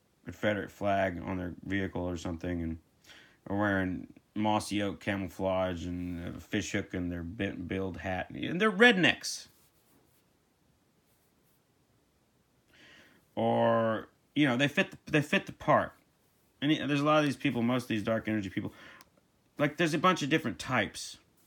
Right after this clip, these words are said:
Or there's, like, the introverted, sort of nerdy, uh, anti-Semitic, sort of looking down, but always angry kind of. There, there's, like, different weird little subgroups.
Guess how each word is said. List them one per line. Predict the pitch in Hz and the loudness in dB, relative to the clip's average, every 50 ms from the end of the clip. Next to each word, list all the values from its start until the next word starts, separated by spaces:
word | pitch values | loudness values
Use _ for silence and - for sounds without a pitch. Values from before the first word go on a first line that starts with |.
| _ _ _ _ _ _ _ _ _ _ _ _ _ _ _ _ _ _ _ _ _ _ _ _ _ _ _ _ _ _ _ _ - - | _ _ _ _ _ _ _ _ _ _ _ _ _ _ _ _ _ _ _ _ _ _ _ _ _ _ _ _ _ _ _ _ -14 -6
Or | - 120 | -2 0
there's, | 131 131 120 113 | 0 2 2 4
like, | 123 123 123 - | 2 2 2 0
the | - | -4
introverted, | - 113 123 120 - - 123 120 110 104 117 117 117 117 113 110 110 107 107 104 101 101 92 90 92 - - _ | -4 0 0 0 0 2 0 0 0 0 0 0 2 2 2 2 0 0 0 -2 -2 -4 -6 -6 -10 -12 -16 _
sort | - - 110 110 | -6 -4 -2 -2
of | 101 | -2
nerdy, | 98 98 101 107 110 110 113 107 104 104 101 98 98 95 92 87 82 82 82 80 92 - - _ _ _ _ _ _ _ _ _ _ _ _ _ _ _ _ _ _ _ _ _ _ _ _ _ _ _ _ _ _ _ _ _ _ _ | -2 -2 0 0 2 2 2 2 2 2 2 0 0 -2 -2 -4 -6 -6 -8 -8 -10 -12 -16 _ _ _ _ _ _ _ _ _ _ _ _ _ _ _ _ _ _ _ _ _ _ _ _ _ _ _ _ _ _ _ _ _ _ _
uh, | - | -10
anti-Semitic, | 98 95 95 - - - 101 95 - - 113 104 98 - - 95 95 98 104 101 101 92 82 - - | -8 -6 -6 -6 -4 -4 -4 -4 -2 -2 -2 -2 -2 -4 -6 -6 -4 -4 -2 -2 -4 -4 -6 -10 -12
sort | - - - 104 92 87 | -14 -10 -6 -6 -6 -4
of | 85 87 82 80 85 | -6 -6 -8 -8 -6
looking | 87 98 95 - 98 92 87 85 | -4 -4 -4 -4 -4 -4 -2 -2
down, | 90 95 95 92 90 90 87 85 82 82 | -2 -2 -2 -2 -4 -4 -4 -4 -6 -6
but | 82 82 - | -8 -8 -4
always | - 87 92 92 87 85 - | -2 0 0 0 0 -2 -4
angry | 90 92 90 90 85 82 82 82 | -4 -4 -4 -4 -4 -6 -8 -10
kind | 80 - 90 85 82 80 | -10 -10 -10 -8 -8 -8
of. | 80 82 78 - - | -10 -10 -12 -12 -10
There, | - 98 120 131 | -6 -4 0 2
there's, | 156 180 180 | 2 2 2
like, | 202 143 131 123 | 2 0 -2 -4
different | - 202 202 143 160 104 120 123 | -2 -2 -2 -2 -2 -4 -2 -2
weird | 139 143 135 131 117 | 0 0 0 0 0
little | 120 117 98 90 | -2 -4 -4 -6
subgroups. | - - - 127 123 113 104 98 104 98 87 80 - - - - | -8 -6 -4 -2 -2 -2 -2 -4 -6 -6 -6 -8 -10 -16 -18 -20